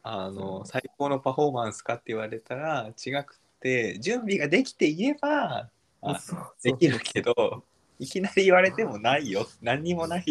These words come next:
Speaker 1: よっていう。
Speaker 2: その通り。その通りだよ。
Speaker 1: なんか、準備して、なんかに向かってやっていくっていうのは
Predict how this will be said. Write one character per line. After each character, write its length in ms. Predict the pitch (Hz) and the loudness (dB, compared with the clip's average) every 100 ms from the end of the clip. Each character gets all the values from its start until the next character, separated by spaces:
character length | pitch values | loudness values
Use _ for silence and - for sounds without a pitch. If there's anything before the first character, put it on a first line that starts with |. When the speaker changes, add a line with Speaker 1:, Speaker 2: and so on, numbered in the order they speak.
| 135 | 0
Speaker 1:
よ 100 | 131 - - | -2 -8 -16
っ 40 | |
て 60 | - | -12
い 40 | - | -10
う。 240 | - - 110 | -10 -12 -14
Speaker 2:
そ 220 | - 113 | -12 -10
の 160 | 110 | -8
通 340 | 113 117 107 90 | -6 -4 -4 -6
り。 60 | - _ _ _ _ _ _ _ | -12 _ _ _ _ _ _ _
そ 220 | - - | -20 -16
の 180 | 104 110 | -14 -14
通 300 | 113 117 92 | -10 -8 -8
り 60 | |
だ 80 | 78 | -10
よ。 120 | - - _ _ _ _ _ _ _ _ | -12 -18 _ _ _ _ _ _ _ _
Speaker 1:
な 100 | 165 | -14
ん 40 | 160 | -14
か、 120 | - _ _ _ _ _ _ _ _ _ _ - | -18 _ _ _ _ _ _ _ _ _ _ -12
準 100 | 202 | -10
備 180 | 156 110 | -6 -6
し 260 | - - _ _ - | -6 -10 _ _ -6
て、 360 | 170 160 147 | -2 -2 -2
な 220 | 139 170 | -4 -6
ん 140 | 170 170 | -6 -10
か 500 | - 135 117 113 107 | -4 -2 0 -2 -4
に 120 | 113 | -8
向 140 | 113 110 | -10 -8
か 140 | - | -6
っ 80 | 131 _ | -6 _
て 120 | - | -2
や 140 | 131 113 | -2 -2
っ 60 | _ - | _ -6
て 120 | 147 | -4
い 100 | 147 | -4
く 180 | - 165 | -4 -6
っ 40 | - _ _ _ | -6 _ _ _
て 140 | - 131 | -4 -2
い 720 | 135 135 131 127 127 123 120 | 0 0 -2 -4 -8 -8 -10
う 240 | 123 123 | -12 -16
の 140 | 127 139 | -10 -8
は 240 | 131 - | -8 -10